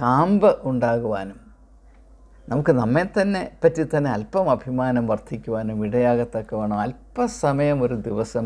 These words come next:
മാറ്റിവെച്ച് പ്രയോജനപ്പെടുത്തുന്നത് ബുദ്ധിയല്ലേ എന്ന് നിങ്ങൾ ചിന്തിക്കണം. അല്ലെങ്കിൽ നാം ചത്ത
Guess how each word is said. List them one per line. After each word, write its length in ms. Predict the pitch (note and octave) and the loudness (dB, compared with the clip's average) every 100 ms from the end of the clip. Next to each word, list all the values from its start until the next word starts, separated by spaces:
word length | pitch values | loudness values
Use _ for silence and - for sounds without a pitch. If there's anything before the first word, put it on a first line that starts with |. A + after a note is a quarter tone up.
| G#2+ | -2
മാറ്റിവെച്ച് 580 | G2+ G2+ A2 F#2+ - D#2 - - - - - - - | -4 -6 -6 -8 -8 -14 -14 -20 -20 -20 -20 -20 -6
പ്രയോജനപ്പെടുത്തുന്നത് 1300 | C3+ C#3+ E3 E3 E3 D#3+ D#3 C#3+ - C#3 C3 B2+ C3 - - C3 | 2 6 6 4 -4 -2 -2 -2 -4 -4 -2 0 -2 -4 -8 -2
ബുദ്ധിയല്ലേ 680 | D3 D3 - B3 E3 D3+ C3+ - | -2 -2 -2 2 2 2 0 -2
എന്ന് 120 | A#2+ A#2 | -6 -4
നിങ്ങൾ 180 | A2+ G#2+ | -4 -6
ചിന്തിക്കണം. 380 | G2 - - - - - - - - - - - - - - - - - - | -10 -10 -14 -18 -20 -20 -20 -20 -20 -20 -20 -20 -20 -20 -20 -20 -20 -20 -2
അല്ലെങ്കിൽ 300 | F3 A#3 B3 G#3+ | 4 6 6 4
നാം 100 | G3+ G3+ | 0 0
ചത്ത 220 | F3+ E3+ | -4 -2